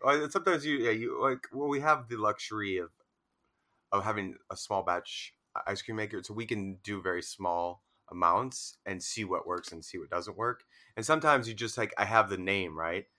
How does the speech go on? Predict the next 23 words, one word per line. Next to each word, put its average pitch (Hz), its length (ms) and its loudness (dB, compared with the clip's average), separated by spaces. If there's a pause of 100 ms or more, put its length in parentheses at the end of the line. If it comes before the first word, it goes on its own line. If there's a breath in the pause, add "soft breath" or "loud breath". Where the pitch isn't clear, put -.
(180)
So, 117 120 0
like, 101 240 4 (260)
for 110 100 -2
example, 107 480 4
there's 98 280 2
a, 92 300 2
uh, 85 160 -4 (100)
a 95 120 2
rap 92 280 6
artist 90 580 -2
from 90 200 -8
Harlem 90 400 2
called 90 220 0
A$ap - 280 -4
Ferg, 82 180 -4 (420)
and 92 100 -10
he 104 60 2
has 98 100 2
a 92 60 -4
song 104 280 4
called 87 220 0
Jet - 200 0
Lag. 78 240 -10